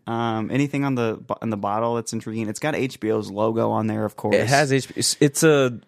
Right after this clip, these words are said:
Speaker 2: it is a Game of Thrones, so obviously H B O owns this beer. Like, um, I, I
Speaker 1: Maybe
Speaker 2: mean,
Speaker 1: the
Speaker 2: obvi-
Speaker 1: name of the beer,
Speaker 2: the
Speaker 1: but
Speaker 2: name, but Amagon, Amagang, whatever makes it. But in terms of, you know, selling it and whoever,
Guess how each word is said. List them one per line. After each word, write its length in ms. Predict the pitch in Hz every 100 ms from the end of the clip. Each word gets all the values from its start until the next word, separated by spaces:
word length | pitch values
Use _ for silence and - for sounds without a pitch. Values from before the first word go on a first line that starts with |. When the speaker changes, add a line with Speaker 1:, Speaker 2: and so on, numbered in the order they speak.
| -
Speaker 2:
it 100 | 131
is 160 | 147
a 60 | 123
Game 260 | 107 117 113
of 80 |
Thrones, 320 | - 110 101 98
so 200 | 104 98
obviously 460 | 98 98 95 98
H 200 | 92 87
B 160 | - 87
O 120 | 82 -
owns 560 | 87 85 82 76 -
this 240 | - 87 80
beer. 440 | - 50 50 78 - _ _ -
Like, 480 | 92 80 - - - _ 101
um, 240 | 107 110
I, 40 | 120
I 140 | 113
Speaker 1:
Maybe 300 | 95 87 160
Speaker 2:
mean, 100 | 165
Speaker 1:
the 60 | 131
Speaker 2:
obvi- 160 | 117
Speaker 1:
name 200 | 120 135
of 100 | 110
the 100 | 101
beer, 240 | 95 95 95
Speaker 2:
the 140 | 110
Speaker 1:
but 80 | 110
Speaker 2:
name, 240 | 113 110
but 160 | 98 101
Amagon, 680 | 95 107 104 104 95 92 90
Amagang, 560 | 92 98 87 90 87 85
whatever 260 | 82 80
makes 380 | 78 85 95 -
it. 220 | 69 60 - _ _ _ -
But 260 | 90 - _ _ _ _ _ _
in 180 | 104 104
terms 360 | 92 104 101 90
of, 200 | 90 80
you 80 | 82
know, 140 | 76
selling 460 | - - 92 90 90
it 240 | 87 85 -
and 440 | 78 76 76 73 71 _ _ _ _ _ _ -
whoever, 320 | 107 113 117